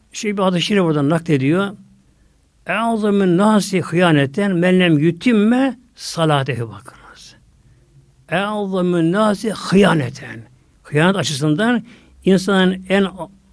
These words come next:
azamı nedir, korkunç nedir? "Men lem yutimme salatehu."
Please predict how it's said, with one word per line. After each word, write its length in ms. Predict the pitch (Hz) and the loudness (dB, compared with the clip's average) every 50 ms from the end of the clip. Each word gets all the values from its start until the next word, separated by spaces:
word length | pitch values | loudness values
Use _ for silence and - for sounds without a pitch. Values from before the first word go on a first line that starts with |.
| - - | -8 -2
azamı 520 | 160 160 165 151 143 160 156 156 151 143 135 - - - | -2 0 0 0 0 0 2 2 2 0 -2 -6 -6 0
nedir, 220 | 160 170 190 196 180 | 2 4 4 4 2
korkunç 500 | - - 156 156 135 - 165 135 120 147 | 0 0 -2 -2 0 0 -2 -2 0 0
nedir? 400 | 165 170 175 254 269 262 254 - - - - - - - - - - - - - - - - - - - - | 0 0 0 0 -2 -2 -4 -8 -14 -20 -20 -20 -20 -20 -20 -20 -20 -20 -20 -20 -20 -20 -20 -20 -20 -12 -4
"Men 300 | 139 151 180 196 202 196 | -2 0 2 2 2 2
lem 220 | 190 175 165 143 | 2 2 2 2
yutimme 720 | 143 170 165 170 - 226 214 190 190 208 220 233 240 233 233 - - | 0 -2 -2 -2 0 2 2 2 2 2 0 0 -2 -4 -6 -12 -18
salatehu." 800 | - - - 180 165 160 151 143 139 139 139 131 127 120 120 120 | -20 -10 -6 -4 0 0 0 0 -2 -4 -4 -6 -6 -6 -8 -10